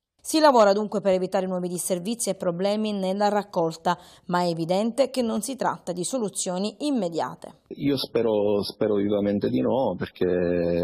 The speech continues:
Speaker 2: ovviamente il problema è un problema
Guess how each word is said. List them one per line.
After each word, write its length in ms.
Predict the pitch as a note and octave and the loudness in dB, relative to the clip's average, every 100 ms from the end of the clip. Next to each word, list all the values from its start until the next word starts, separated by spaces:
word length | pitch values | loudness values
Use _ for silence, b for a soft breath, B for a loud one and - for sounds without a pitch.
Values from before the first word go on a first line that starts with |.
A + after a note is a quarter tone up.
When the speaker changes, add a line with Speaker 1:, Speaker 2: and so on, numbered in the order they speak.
| F2 E2+ E2+ F2 C#2 - | 0 -2 -6 -12 -18 -14
Speaker 2:
ovviamente 460 | D#2 G2 G2 G2+ F#2+ | -4 -2 0 0 0
il 240 | F#2 G#2 - | 0 -2 -2
problema 500 | G2 G2 A2+ G2 F2+ | -2 0 0 2 0
è 60 | |
un 80 | F#2 | -2
problema 580 | F2 F2+ F#2+ F#2 F2+ | -2 -2 0 0 -2